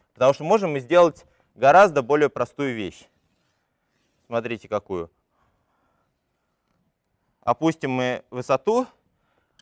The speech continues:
проведем среднюю линию у треугольника, а потом возьмем вот этот вот треугольник и перевернем его вот сюда.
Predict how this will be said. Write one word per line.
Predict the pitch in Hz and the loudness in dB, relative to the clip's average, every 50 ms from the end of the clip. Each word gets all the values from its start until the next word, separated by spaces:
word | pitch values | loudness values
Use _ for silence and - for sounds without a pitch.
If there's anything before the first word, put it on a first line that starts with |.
| _ _ _ _ _ _ _ _ _ _ _ _ _ _ _ _ _ _ - | _ _ _ _ _ _ _ _ _ _ _ _ _ _ _ _ _ _ -6
проведем | 135 147 151 147 156 147 180 175 156 | -4 -4 -2 -2 0 2 2 2 2
среднюю | - - - 156 156 147 127 135 135 135 | 0 -4 -4 -4 -4 -4 -4 -6 -8 -6
линию | 131 160 196 185 175 131 101 95 95 - _ _ _ _ _ _ _ _ _ _ _ | -6 -6 -8 -6 -6 -8 -8 -8 -10 -12 _ _ _ _ _ _ _ _ _ _ _
у | 107 | _
треугольника, | _ - 104 107 101 92 92 92 85 85 82 - - 82 - _ _ _ _ _ _ _ _ _ _ _ _ _ _ _ _ _ _ _ _ _ _ _ _ _ _ _ _ _ _ _ _ _ | _ -12 -8 -8 -8 -6 -8 -10 -10 -12 -16 -20 -20 -20 -20 _ _ _ _ _ _ _ _ _ _ _ _ _ _ _ _ _ _ _ _ _ _ _ _ _ _ _ _ _ _ _ _ _
а | - - 127 - | 0 0 2 4
потом | 147 151 - 202 202 190 | 2 2 4 4 4 6
возьмем | 185 175 156 175 214 233 233 220 - _ | 4 4 4 4 2 4 4 2 0 _
вот | - 143 147 147 | -4 -4 -2 0
этот | 151 143 _ - | -2 -2 _ -6
вот | 123 - - | -10 -10 -8
треугольник | 123 123 120 113 107 104 92 85 82 - _ _ _ _ _ _ _ _ _ _ _ _ _ _ _ _ _ _ _ _ _ _ _ _ _ | -6 -6 -6 -4 -4 -6 -6 -8 -10 -18 _ _ _ _ _ _ _ _ _ _ _ _ _ _ _ _ _ _ _ _ _ _ _ _ _
и | - 143 | -16 -10
перевернем | - - 175 170 175 175 175 175 185 208 226 220 | -4 -2 0 0 2 2 0 0 2 2 2 2
его | 185 156 139 131 | 2 2 0 0
вот | 131 127 - | -4 -6 -8
сюда. | - 160 143 110 98 85 80 | -10 -10 -6 -4 -4 -4 -4